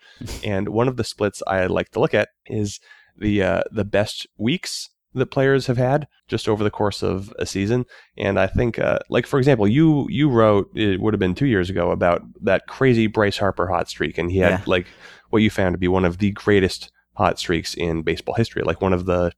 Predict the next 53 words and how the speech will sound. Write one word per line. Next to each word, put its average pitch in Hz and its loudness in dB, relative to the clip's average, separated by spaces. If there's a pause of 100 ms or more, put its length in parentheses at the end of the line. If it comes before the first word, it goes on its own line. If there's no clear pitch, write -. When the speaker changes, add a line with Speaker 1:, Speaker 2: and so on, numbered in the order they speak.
(240)
Speaker 2:
was, 123 2
was 139 6
it 131 2
the 139 6
greatest, 143 4
actually? 139 2
Was 120 0
it 117 0
the 110 4
very 110 4
greatest 107 2
hot 117 0
streak? 120 0 (120)
Speaker 1:
I 117 0
think - -4
it - 2
was. 104 6
Like, 104 2
it, - -2 (160)
it 123 2
was 123 2
like 117 2
looking 117 2
at 104 4
a, 101 2 (240)
a, - -14
I 113 0
was, 113 4
like, 110 0
slicing 104 2
and 92 2
dicing 92 0
spans 98 0
of 117 2
Speaker 2:
Mm-hmm. - -14
Speaker 1:
plate 95 4
appearances 98 0
to 92 -4
find, 90 0
like, 82 -2
his 85 -2
hottest 85 0
streak - -2
within 127 4
that 117 2
Speaker 2:
All 120 6
right. 87 6
Speaker 1:
streak 85 -2
and 92 2
then 90 0
comparing 87 0
it 85 -2
to 90 0